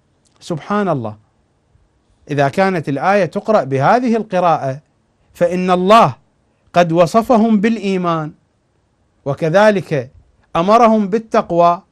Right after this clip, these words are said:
وبعد ذلك يطلب منهم الإسلام، فكيف يكون ذلك؟ فإن الإيمان أعلى من الإسلام، والإيمان يأتي بعد الإسلام. يا أيها الذين آمنوا اتقوا الله حق تقاته"، يعني هؤلاء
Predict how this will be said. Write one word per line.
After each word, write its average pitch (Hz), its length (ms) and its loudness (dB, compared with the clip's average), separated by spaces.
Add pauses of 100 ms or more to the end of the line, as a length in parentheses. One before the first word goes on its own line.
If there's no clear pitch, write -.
(380)
وبعد 151 360 0
ذلك 214 460 -2
يطلب 185 520 -4
منهم 220 360 -2
الإسلام، 143 600 -8 (340)
فكيف 160 360 -4
يكون 139 320 -6
ذلك؟ 113 300 -6 (480)
فإن 165 340 -4
الإيمان 156 540 -2
أعلى 196 400 -2
من 139 160 -2
الإسلام، 110 480 -14 (600)
والإيمان 156 560 -2
يأتي 214 380 -4
بعد 175 240 -2
الإسلام. 113 480 -10 (880)
يا 165 200 4
أيها 226 300 6
الذين 202 460 2
آمنوا 214 540 0
اتقوا 185 360 -4
الله 208 400 4
حق 247 340 0
تقاته"، 196 540 -2 (480)
يعني 147 260 -2
هؤلاء 180 600 0